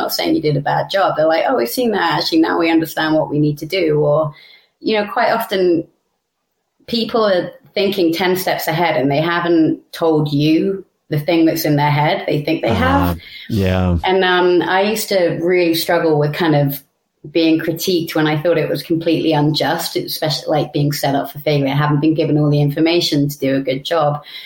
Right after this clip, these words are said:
Speaker 1: And I've learned that that's just the way they do things here. They don't know what they don't know, or they don't know what they want a lot of the time. So when they're coming up and giving you notes over and over,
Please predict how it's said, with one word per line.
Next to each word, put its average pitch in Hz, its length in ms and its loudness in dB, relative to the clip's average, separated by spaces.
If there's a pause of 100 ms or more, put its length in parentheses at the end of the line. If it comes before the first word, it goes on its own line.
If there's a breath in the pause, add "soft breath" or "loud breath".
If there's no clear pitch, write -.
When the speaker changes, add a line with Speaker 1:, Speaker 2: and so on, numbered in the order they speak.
(140 loud breath)
Speaker 1:
And 165 120 0
I've 190 140 0
learned 226 280 0
that 156 140 -2
that's 180 260 -2
just - 220 -6
the 151 80 0
way 147 200 2
they 135 200 0
do 160 240 0
things 95 300 0
here. 120 220 0
They 151 120 0
don't 190 240 0
know 151 240 2
what - 320 -2
they 143 120 2
don't 139 240 0
know, 135 460 0 (120)
or 156 100 0
they 170 100 2
don't 185 160 2
know 170 100 2
what 160 120 2
they 147 80 2
want 147 480 2
a 165 100 -2
lot 160 160 2
of 165 80 0
the 175 80 -4
time. 185 400 0
So 165 240 0
when 160 180 4
they're 160 140 0
coming 175 300 0
up 165 160 -4
and 151 100 0
giving 151 220 0
you 147 100 4
notes 147 460 0
over 147 200 0
and 143 120 2
over, 165 480 0